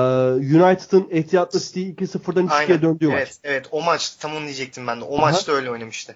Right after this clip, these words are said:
Speaker 1: Ben o maçtan beridir hiç hatırlamıyorum Pogba'nın bu kadar önde olduğunu ki hani geri
Speaker 2: Evet.
Speaker 1: dönüş yapılan Newcastle maçına falan nelerde oynadığını hatırlıyoruz Pogba'nın. <laughs>
Speaker 2: Kesinlikle.
Speaker 1: Yani Mourinho'nun
Speaker 2: Öyle.
Speaker 1: hani ben artık bunu da diyeceğim yani Mourinho eziyet ediyordu abi, abi bu adama. Ee,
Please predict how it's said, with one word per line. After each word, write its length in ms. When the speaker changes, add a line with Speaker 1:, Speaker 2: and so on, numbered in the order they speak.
Speaker 1:
Ben 220
o 120
maçtan 460
beridir 400
hiç 220
hatırlamıyorum 540
Pogba'nın 400
bu 60
kadar 220
önde 260
olduğunu 280
ki 340
hani 400
geri 180
Speaker 2:
Evet. 120
Speaker 1:
dönüş 240
yapılan 340
Newcastle 400
maçına 320
falan 260
nelerde 340
oynadığını 280
hatırlıyoruz 440
Pogba'nın. 380
<laughs> 320
Speaker 2:
Kesinlikle. 340
Speaker 1:
Yani 160
Mourinho'nun 380
Speaker 2:
Öyle. 160
Speaker 1:
hani 260
ben 100
artık 320
bunu 180
da 160
diyeceğim 380
yani 160
Mourinho 300
eziyet 380
ediyordu 260
abi, 240
abi 160
bu 80
adama. 260
Ee, 260